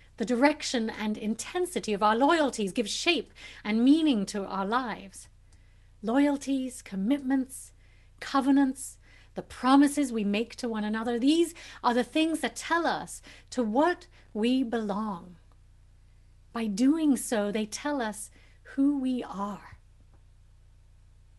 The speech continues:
So these writings on our sanctuary walls tell us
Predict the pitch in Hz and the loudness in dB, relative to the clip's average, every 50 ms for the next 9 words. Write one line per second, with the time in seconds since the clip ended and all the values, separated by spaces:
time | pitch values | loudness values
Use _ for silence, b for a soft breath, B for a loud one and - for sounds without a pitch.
0 | - - - - - - - - - - - - - - 233 214 247 254 269 294 | -20 -20 -20 -20 -20 -20 -20 -20 -20 -20 -20 -12 -8 -6 -4 -2 -2 -2 -2 -2
1 | 320 311 - 196 190 214 220 233 240 226 - 226 214 185 185 180 185 - - - | -2 -4 -8 -8 -4 -2 -2 -2 -2 -4 -4 -4 -4 -2 -2 -4 -6 -8 -8 -6
2 | 233 247 247 254 - 208 208 196 - - 254 240 247 240 - - 220 208 190 214 | -6 -4 -6 -6 -6 -10 -10 -10 -10 -6 -6 -6 -6 -6 -8 -6 -6 -6 -4 -4
3 | 226 226 214 214 202 208 202 - - - 285 277 285 269 247 240 226 - | -4 -4 -4 -4 -4 -6 -8 -10 -8 -4 -4 -4 -2 -2 -4 -6 -6 -8